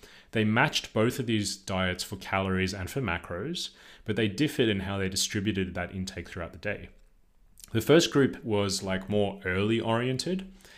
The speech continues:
They had a seven hundred calorie breakfast, a five hundred calorie lunch, and a two hundred calorie dinner. And they lost eight point seven kilos of weight over the course of this study. The later group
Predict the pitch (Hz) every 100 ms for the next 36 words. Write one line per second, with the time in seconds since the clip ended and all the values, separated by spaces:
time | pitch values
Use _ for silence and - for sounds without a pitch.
0 | - - 104 107 98 - 120 135 135 151
1 | - 131 131 151 95 92 101 135 - -
2 | - - - 110 113 143 139 - 139 147
3 | 143 92 90 - - 110 95 95 107 104
4 | - 101 104 107 85 82 - _ _ -
5 | - - - 101 104 107 101 104 - -
6 | 107 - 101 95 - 95 92 87 95 -
7 | 90 87 85 85 - 85 85 85 - 92
8 | 85 85 - 85 - 87 87 - 87 90
9 | - _ _ _ - - - - - 110
10 | 107 110 - - - 104 120 147 143 117
11 | 170 202